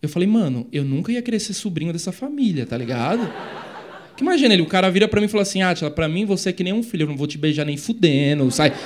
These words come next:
porra, nem fudendo." Porque, mano, e eles botaram uma família pra quê? Porque eles falaram que, "Ah, ele, a gente precisa resgatar a família brasileira".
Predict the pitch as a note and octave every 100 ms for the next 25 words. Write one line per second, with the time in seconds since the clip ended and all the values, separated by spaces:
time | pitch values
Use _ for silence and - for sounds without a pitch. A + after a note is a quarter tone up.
0 | - - - F3 D3 C#3+ C#3 D3 - G#3+
1 | G3+ E3+ E3+ F3 D#3 - A#3 A3+ - G#3
2 | - F#3+ G3+ G3 A#3 B3+ B3 B3+ B3+ B3+
3 | C4 C4 F#3+ F3+ G#3+ G#3 G#3 A3 A3+ A3+
4 | B3+ C4+ C#4 B3+ G#3+ A3 F3 G3 F#3 G3
5 | G#3 G3 A3 A3 - G3 G#3+ G#3+ G3+ G#3
6 | G3+ G#3 G3+ G3 G#3 G3 F3 D#3 C3+